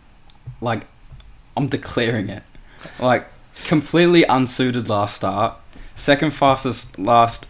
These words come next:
six and four of the meeting, and then fastest last two.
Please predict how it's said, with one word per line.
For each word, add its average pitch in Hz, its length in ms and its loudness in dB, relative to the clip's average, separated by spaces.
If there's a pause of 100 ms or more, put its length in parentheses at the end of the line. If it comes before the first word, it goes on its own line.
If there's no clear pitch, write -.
(100)
six 143 400 0
and 131 160 -4
four 117 360 2
of 110 140 -4
the 110 60 -2
meeting, 104 440 -2
and 101 80 -6
then 104 120 -6
fastest 113 480 -2
last 107 320 -2
two. 101 340 -6